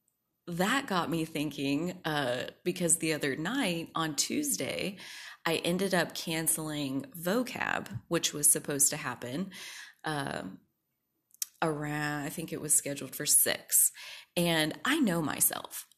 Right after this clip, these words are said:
I'm a morning person. I don't do evening time things. Like, I've recorded basically all of these <laughs> episodes in the morning. All my best events are done during the day. Um, by the time it gets to evening, my,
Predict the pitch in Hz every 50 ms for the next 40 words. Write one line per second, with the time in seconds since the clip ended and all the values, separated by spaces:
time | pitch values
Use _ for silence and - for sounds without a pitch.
0 | - - 247 277 349 302 220 180 156 156 151 135 - - - - - - - -
1 | - - - - _ - - 202 254 277 277 277 196 180 196 214 214 208 - 185
2 | 180 180 180 165 151 139 135 - - 123 - 92 - - - - - - - -
3 | - - - - - 294 302 339 339 - - 294 254 226 185 175 175 170 - -
4 | 156 139 - - 208 240 294 311 269 262 285 277 277 - 226 220 - - - -
5 | 185 180 185 - - - 131 135 139 - - 302 320 330 339 339 349 - - -
6 | - - - - - - 180 190 190 185 180 170 160 143 143 - - 147 135 -
7 | 220 277 302 311 - - - 170 165 160 147 147 143 139 151 147 139 135 131 127
8 | 131 - 214 233 277 285 285 285 285 285 - - - - - - - - 185 170
9 | 165 160 156 160 147 - - 190 233 254 302 349 - - - 285 294 277 262 220
10 | - 190 185 - - - - - - 139 117 - - 190 202 214 220 226 208 165
11 | 147 - -